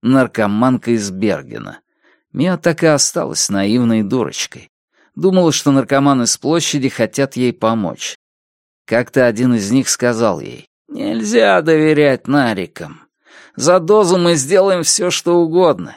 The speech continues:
и скажем все, что угодно. Нас волнует только доза. Увы".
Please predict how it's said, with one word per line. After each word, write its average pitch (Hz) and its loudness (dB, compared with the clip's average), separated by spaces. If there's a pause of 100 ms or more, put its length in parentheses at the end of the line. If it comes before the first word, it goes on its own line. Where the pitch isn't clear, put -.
и - -6
скажем 156 2
все, 139 0
что 131 0
угодно. 120 0 (380)
Нас 165 -2
волнует 143 0
только 147 0
доза. 92 -6 (560)
Увы". 120 -2